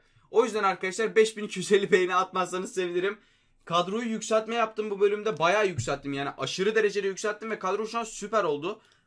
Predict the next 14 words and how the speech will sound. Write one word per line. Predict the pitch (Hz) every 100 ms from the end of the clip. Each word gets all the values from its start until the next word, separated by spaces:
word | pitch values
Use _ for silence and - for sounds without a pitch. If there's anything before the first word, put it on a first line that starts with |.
| _
Bütün | 131 151 240
oyuncuları | 254 240 226
seksen | 208 180 202
yedinin | 202 214 226
üstü | 196 -
hale | 220 185 175 202
getirmeye | 180 156 170 175 196
de | 202
çalışabiliriz | - 160 151 180 151 175 190
aslında. | 143 - 123 120
Bakalım | 123 160 180
getirebiliyor | 165 143 151 156 185
muyuz? | 151 180 220 - _ -
Yok. | 139 - -